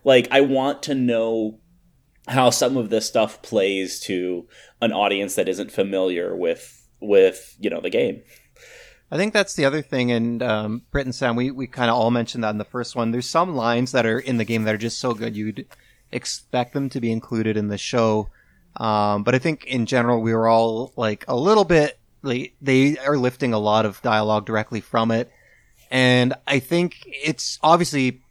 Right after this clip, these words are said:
Speaker 2: Pedro Pascal is a fantastic actor, um, but sometimes you just can't improve upon, like, I, I don't know, s-,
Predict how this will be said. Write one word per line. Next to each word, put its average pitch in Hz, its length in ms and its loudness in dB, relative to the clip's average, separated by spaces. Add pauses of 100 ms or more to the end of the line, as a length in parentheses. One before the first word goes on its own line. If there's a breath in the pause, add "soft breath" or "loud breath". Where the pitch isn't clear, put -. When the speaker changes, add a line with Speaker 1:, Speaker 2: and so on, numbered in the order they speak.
Speaker 2:
Pedro 120 220 2
Pascal 117 460 -2
is 110 100 -6
a 113 60 -8
fantastic 113 640 -6
actor, 139 520 -6 (500)
um, 110 540 0 (140)
but 156 200 0
sometimes 156 480 0
you 135 80 -6
just 127 220 -4
can't 123 440 -2
improve 123 720 -2
upon, 117 720 0
like, 117 380 -4 (1000)
I, 156 200 4
I 156 60 6
don't 165 140 6
know, 147 140 2
s-, - 240 -8